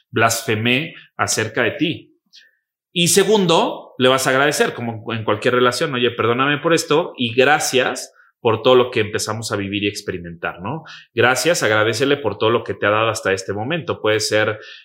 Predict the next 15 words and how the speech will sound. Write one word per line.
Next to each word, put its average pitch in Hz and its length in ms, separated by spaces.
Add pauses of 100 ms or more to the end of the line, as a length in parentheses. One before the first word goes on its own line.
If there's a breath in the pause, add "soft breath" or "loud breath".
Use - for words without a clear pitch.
eh, 101 580
la 110 140
educación 101 520
que 101 100
tuviste, 120 920
que - 120
tienes 98 300
una 98 140
vivienda, 117 1000
que 98 80
estás, 98 600
eh, 92 440
que 95 80
tienes 98 320
alimento, 120 920